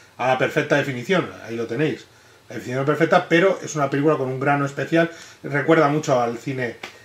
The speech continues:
igual que, que en otras ocasiones, al cine de los ochenta y setenta, por la fotografía, en este caso casi más al cine de los setenta que al de los ochenta, y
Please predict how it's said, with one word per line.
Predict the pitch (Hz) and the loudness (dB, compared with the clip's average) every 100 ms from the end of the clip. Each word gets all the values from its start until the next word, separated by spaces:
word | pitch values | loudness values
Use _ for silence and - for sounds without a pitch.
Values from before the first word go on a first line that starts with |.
| _ 123 | _ -12
igual | 123 135 139 123 - | -4 2 2 2 -8
que, | 123 120 113 | -8 -8 -6
que | 127 | -6
en | 127 | -4
otras | - | -4
ocasiones, | 135 127 135 | -4 -2 -2
al | 123 | -2
cine | 139 143 | 0 2
de | 131 | 2
los | 127 117 | 0 -4
ochenta | - 143 135 | -2 0 0
y | 120 | -2
setenta, | 139 143 151 160 165 - - - _ | -2 0 2 2 0 -8 -20 -20 _
por | 147 143 | 2 4
la | 139 | 4
fotografía, | 156 147 147 143 170 180 180 - _ _ - | 4 4 2 4 4 4 2 -10 _ _ -6
en | 147 147 | -2 0
este | 170 170 | 2 4
caso | 170 175 185 | 4 4 2
casi | 160 160 | 2 2
más | 156 160 | 2 2
al | 139 | 0
cine | 147 143 | 0 0
de | 139 | 0
los | 135 | 0
setenta | - 139 156 151 180 - _ _ _ _ _ _ _ _ _ _ - - - _ _ _ _ _ _ | -2 2 2 2 0 -2 _ _ _ _ _ _ _ _ _ _ -20 -20 -20 _ _ _ _ _ _
que | 151 151 | 0 2
al | 143 | 2
de | 139 | 0
los | 143 151 | -2 -4
ochenta, | 143 160 147 170 175 - _ | -2 -2 0 -2 -2 -12 _
y | 135 123 110 107 98 | -12 -6 -4 -4 -6